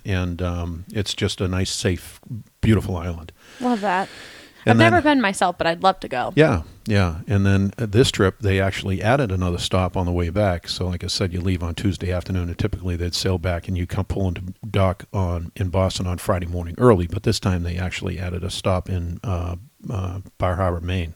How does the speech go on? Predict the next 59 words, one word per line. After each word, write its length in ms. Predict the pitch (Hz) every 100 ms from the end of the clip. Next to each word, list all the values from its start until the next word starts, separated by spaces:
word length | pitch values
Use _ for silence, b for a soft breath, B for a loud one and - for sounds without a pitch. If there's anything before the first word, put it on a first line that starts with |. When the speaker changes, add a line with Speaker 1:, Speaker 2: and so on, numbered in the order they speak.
| -
Speaker 2:
Oh, 280 | 262 254 226
right. 260 | 240 233 -
Yeah, 160 | 214
yeah. 160 | 214 214
Speaker 1:
Yeah. 240 | 135 87
So 180 | - 101
we 40 | 95
spent 240 | 107 98
the 80 | 92
whole 200 | 101 95
day 160 | 92
on 140 | 92 90
Thursday 420 | - 131 117 92
in 100 | 90
Bar 200 | 90 90
Harbor, 220 | 92 90
Maine. 360 | 87 101 90 85
We 100 | 92
were 140 | 90
very 260 | 82 110 104
lucky 300 | 92 92 95
to 60 | 90
have 140 | 90
a 60 | 85
beautiful 400 | 98 92 - 90
middle 340 | 92 92 87
eighties, 400 | 92 90 85 - -
uh, 160 | 92
middle 280 | 87 101 92
eighty 180 | 90 92
degree 360 | 90 98 90 90
temperature 400 | - 95 - 87
day, 340 | 95 92 87 _ -
uh, 60 | 214
Speaker 2:
Mm-hmm. 300 | - 95 107
Speaker 1:
sunny, 260 | - 101
beautiful 380 | 87 95 87 92
day 180 | 92 87
up 140 | 82
there. 240 | 98 80 - B -
Speaker 2:
It 80 | 254
looked 220 | 320 -
gorgeous 380 | 370 440 269 208
up 140 | 196
there, 160 | 208 214
too. 340 | 349 349 185
Speaker 1:
It 60 | 208
was 140 | 101
fantastic. 520 | 135 127 - 160 -
It 100 | 92
was 160 | 98 92
great. 300 | 101 92 -
So 160 | - 92
we 160 | 98
had 140 | 104 98
the 100 | 92
obligatory, 800 | 80 90 92 - 104 98 95 - 240
um, 300 | 101 87
lobster 60 | 85